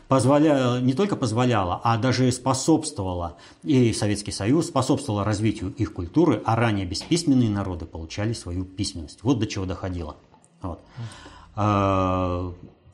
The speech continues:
поэтому Россия заинтересована в том, чтобы все народы мира жили, э, в добром здравии,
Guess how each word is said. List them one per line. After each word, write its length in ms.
поэтому 600
Россия 500
заинтересована 680
в 80
том, 220
чтобы 240
все 460
народы 440
мира 400
жили, 640
э, 60
в 160
добром 500
здравии, 640